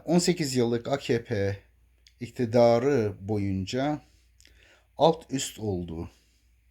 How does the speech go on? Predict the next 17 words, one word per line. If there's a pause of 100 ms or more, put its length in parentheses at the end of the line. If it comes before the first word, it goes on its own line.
(320)
Ülke
alt
üst
oldu. (720)
Birçok
liyakatsız, (1000)
yetersiz
insanlar, (640)
beceriksiz
insanlar
en
üstlere (540)
çıkarıldı.
Makamlar
onlara
verildi. (1000)
Aa,